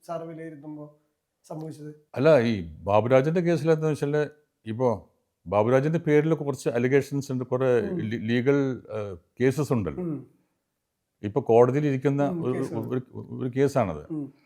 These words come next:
Speaker 2: അപ്പൊ ആ കേസിന്റെ, ആ, ഈ, ഈ കേസിന്റെ ഇത് അ-, അനുസരിച്ചിട്ട്
Speaker 1: ഉം.
Speaker 2: അപ്പൊ ആരോപണ വിധേയരായ ആൾക്കാര്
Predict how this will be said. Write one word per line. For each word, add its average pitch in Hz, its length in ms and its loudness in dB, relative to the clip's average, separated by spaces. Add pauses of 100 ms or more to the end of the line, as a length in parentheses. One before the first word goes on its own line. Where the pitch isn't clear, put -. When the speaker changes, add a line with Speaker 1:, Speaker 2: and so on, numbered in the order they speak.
(200)
Speaker 2:
അപ്പൊ 127 180 2
ആ 170 240 4
കേസിന്റെ, 160 680 2 (200)
ആ, 127 80 -4 (680)
ഈ, 120 440 -4
ഈ 107 100 -12 (200)
കേസിന്റെ 139 360 0
ഇത് 151 120 2
അ-, 123 320 -2 (300)
അനുസരിച്ചിട്ട് 123 800 0
Speaker 1:
ഉം. 131 240 -10 (840)
Speaker 2:
അപ്പൊ 127 180 6
ആരോപണ 143 540 8
വിധേയരായ 151 600 4
ആൾക്കാര് 113 520 0